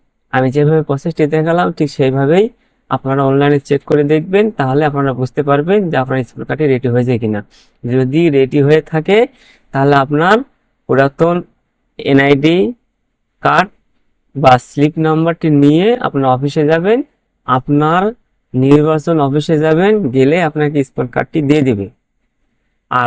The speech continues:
আপনারা যারা এখনো স্মার্ট কার্ডটি পান নাই, আপনারা পুনরায় এভাবে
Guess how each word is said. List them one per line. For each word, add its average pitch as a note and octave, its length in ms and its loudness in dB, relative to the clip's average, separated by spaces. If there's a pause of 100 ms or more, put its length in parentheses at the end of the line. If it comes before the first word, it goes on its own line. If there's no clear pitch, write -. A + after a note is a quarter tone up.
আপনারা D#3 340 -2
যারা D#3+ 160 2 (180)
এখনো F3 320 0 (1000)
স্মার্ট - 440 -4
কার্ডটি E3 260 -2 (120)
পান C#3 160 2 (140)
নাই, B2+ 180 2 (480)
আপনারা C#3 360 0 (260)
পুনরায় D#3 440 0
এভাবে D#3 240 2